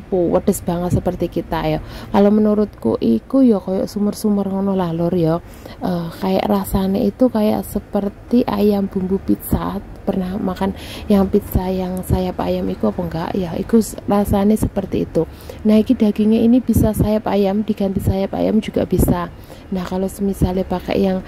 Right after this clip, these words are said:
eh, dagingnya ini juga bisa, daging ayamnya ya maksudnya. Oke, lanjut, dan setelah itu ini bisa didiamkan dulu ya. Ini nanti,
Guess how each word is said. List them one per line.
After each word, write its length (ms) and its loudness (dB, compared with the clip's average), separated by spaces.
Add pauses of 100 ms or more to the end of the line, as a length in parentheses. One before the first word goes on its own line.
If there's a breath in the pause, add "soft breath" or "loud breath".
(260 loud breath)
eh, 380 0
dagingnya 580 2
ini 240 4
juga 320 -6
bisa, 480 -2
daging 400 -8
ayamnya 480 0
ya 160 2
maksudnya. 720 -4 (800)
Oke, 160 4
lanjut, 400 4
dan 160 -2
setelah 320 -2
itu 480 0 (320 loud breath)
ini 240 8
bisa 560 0
didiamkan 880 -2
dulu 320 4
ya. 240 2
Ini 240 -4
nanti, 480 0